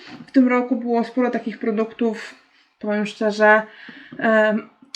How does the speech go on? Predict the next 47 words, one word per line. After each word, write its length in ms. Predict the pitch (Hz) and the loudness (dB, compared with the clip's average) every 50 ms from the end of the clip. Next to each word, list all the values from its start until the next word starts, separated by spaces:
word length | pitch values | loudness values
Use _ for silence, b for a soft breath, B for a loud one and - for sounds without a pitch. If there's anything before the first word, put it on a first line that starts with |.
| - | -8
no 200 | 202 208 240 254 | -2 0 2 4
wiadomo, 280 | 269 277 269 254 220 214 | 4 4 2 2 2 0
mało 260 | 214 226 233 240 233 | 2 2 0 0 0
dopasowanych 540 | 233 233 - 220 214 233 220 226 220 214 208 | -2 -4 -6 -4 -4 0 0 2 0 0 0
do 120 | 208 202 | -2 -2
mnie, 120 | 190 190 196 | -2 -2 -2
no 80 | 196 | -2
bo 80 | 196 202 | -2 -2
to 80 | 202 196 | -2 -2
też 220 | 208 208 208 - | -4 -6 -4 -4
nie 80 | 214 202 | -4 -2
zawsze 240 | 214 202 196 202 | -2 -4 -4 -6
się 120 | - - 202 | -10 -4 -2
da 100 | 208 202 | -2 -2
trafić, 340 | 202 202 185 175 180 170 - | 0 -2 -4 -4 -4 -6 -6
tak? 160 | 180 180 185 | -6 -4 -4
No 60 | 185 | -4
bo 80 | 180 180 | -6 -2
to 100 | 185 185 | 0 -2
jest 220 | 180 180 180 - | -2 -2 -2 -6
jakby 240 | 190 170 165 175 180 | -6 -6 -4 -2 -2
jedna 300 | 185 175 175 180 175 175 | -2 -2 -2 -2 -6 -4
wersja 280 | 175 175 175 - 180 | -4 -4 -4 -4 -6
takiego 200 | 175 175 175 175 | -4 -4 -4 -6
kalendarza. 640 | 175 - 175 175 180 170 165 170 170 170 185 208 202 B B B B B B B B B - | -6 -6 -6 -6 -6 -4 -4 -4 -2 -2 -2 -4 -4 B B B B B B B B B 0
Ale 320 | 220 233 233 233 233 226 - | 2 2 4 4 2 2 2
ja 80 | 214 226 | 0 0
tutaj 220 | 247 226 247 240 | 0 -2 0 2
mam, 180 | 233 233 240 240 | 2 4 4 2
nie, 180 | 220 180 233 220 240 - - | 2 0 0 0 0 2 2
nie 100 | 247 247 | 0 0
powyciągałam, 560 | 247 220 226 - - 233 233 269 262 254 226 | 0 -4 -4 -2 -2 -2 2 2 2 2 2
bo 60 | 226 | 0
sobie 120 | - 220 208 | -2 -4 -4
wkładałam 380 | - - 220 233 220 220 214 | -4 -4 0 2 2 2 2
z 40 | 214 | 0
powrotem 400 | - 220 226 254 254 247 220 202 | -4 -4 -2 -2 0 0 0 -2
te 140 | 208 214 196 | -2 -2 -2
rzeczy, 440 | 202 196 190 - 202 214 226 247 233 | -2 -2 -2 0 0 0 0 0 -2
bo 300 | 202 196 196 190 190 190 | -2 -2 0 0 0 -2
właśnie 220 | 202 196 214 202 | -2 -2 -2 0
wiedziałam, 300 | 190 190 185 208 196 190 | 0 2 2 0 0 0
że 60 | 196 | 0
będę 160 | 196 190 196 | -2 -2 0
nagrywała 440 | 196 196 185 190 196 196 196 196 196 | -2 -2 0 0 0 2 2 2 0
film. 300 | 190 - 214 196 220 233 - B B B B B B B B - 233 | 0 0 0 2 2 2 0 B B B B B B B B -6 -2
Więc, 240 | 226 240 240 233 | 0 0 0 0